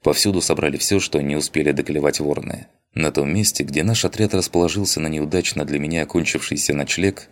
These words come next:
развели костры, натаскав не до конца сгоревших бревен и плах. На них сожгли останки. Завтра, когда все остынет, обуглившиеся кости можно будет похоронить.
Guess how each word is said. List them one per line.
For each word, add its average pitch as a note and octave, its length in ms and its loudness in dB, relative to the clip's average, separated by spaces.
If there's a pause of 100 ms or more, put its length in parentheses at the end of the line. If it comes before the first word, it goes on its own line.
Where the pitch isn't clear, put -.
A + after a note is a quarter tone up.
(140)
развели F2 420 2
костры, - 560 -2 (240)
натаскав D2+ 540 0
не D2 80 -2
до - 100 -4
конца D2 320 -2
сгоревших C#2+ 560 -2
бревен D2+ 460 0
и D#2+ 100 -6
плах. - 460 -4 (100)
На F#2+ 220 -2
них A#2 180 0
сожгли F#2+ 380 2
останки. - 680 -4 (380)
Завтра, D#2 460 2
когда D2+ 300 0
все D#2 180 -2
остынет, E2+ 520 -2 (240)
обуглившиеся F#2+ 760 0
кости G2+ 380 0
можно D#2+ 380 -2
будет C#2+ 300 -2
похоронить. C#2+ 760 -2